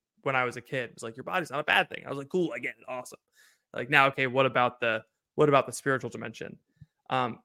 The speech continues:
there's a lot in, there's a lot in theology of the body that gets underemphasized because it gets reduced to chastity and purely physical things. And so I think there's room in the T O B discussion to talk about something else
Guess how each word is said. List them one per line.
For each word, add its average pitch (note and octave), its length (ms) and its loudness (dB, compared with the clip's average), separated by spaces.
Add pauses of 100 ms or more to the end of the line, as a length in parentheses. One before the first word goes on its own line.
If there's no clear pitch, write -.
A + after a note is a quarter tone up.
there's E3 180 4
a E3+ 60 6
lot D3+ 440 2
in, C#3+ 420 2 (1500)
there's E3 160 6
a D#3+ 60 6
lot D3 320 4
in D3 160 2
theology C#3 440 6
of B2 40 -6
the B2+ 80 -6
body B2+ 280 4
that A#2+ 100 -2
gets B2 180 -8
underemphasized B2+ 840 -4
because B2 240 -10
it B2 60 -12
gets B2 220 -8
reduced A#2+ 400 -8
to C3 60 -16
chastity - 680 -10 (480)
and A#2 460 -4 (1160)
purely C#3 340 2
physical B2 440 -4
things. - 380 -4
And C3+ 80 -10
so D#3 100 6
I - 20 8
think F#3+ 140 4
there's D3 180 4
room F3+ 300 4
in D#3 60 2
the D3 80 2
T D3+ 200 0
O D3 100 8
B C3 480 -2 (460)
discussion B2+ 680 -6
to - 100 -14
talk A2+ 340 -4
about B2+ 260 -2
something E3+ 420 -6
else - 400 2